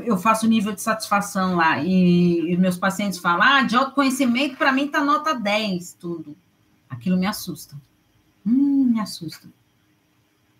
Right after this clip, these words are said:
Dez pro autoconhecimento? Será que não tem mais coisa aí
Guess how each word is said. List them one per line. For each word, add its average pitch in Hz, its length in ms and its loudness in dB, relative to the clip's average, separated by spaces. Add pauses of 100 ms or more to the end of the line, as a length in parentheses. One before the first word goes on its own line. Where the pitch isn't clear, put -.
(420)
Dez 170 420 -2
pro 220 140 -8
autoconhecimento? 180 760 -6 (420)
Será 269 320 0
que 262 100 -6
não 262 160 2
tem 262 380 0
mais 262 320 0
coisa 254 480 0
aí 202 320 -4